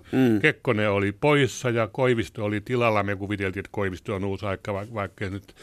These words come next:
Speaker 2: niin kamalan uusi aika se Koivisto ollut, mutta oli kuitenkin. Ja, ja tota,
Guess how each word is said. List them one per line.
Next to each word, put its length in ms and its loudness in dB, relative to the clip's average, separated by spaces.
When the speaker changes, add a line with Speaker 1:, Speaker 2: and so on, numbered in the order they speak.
Speaker 2:
niin 140 2
kamalan 400 6
uusi 220 2
aika 220 2
se 100 0
Koivisto 520 0
ollut, 180 4
mutta 220 0
oli 200 4
kuitenkin. 460 0
Ja, 140 2
ja 160 0
tota, 400 -2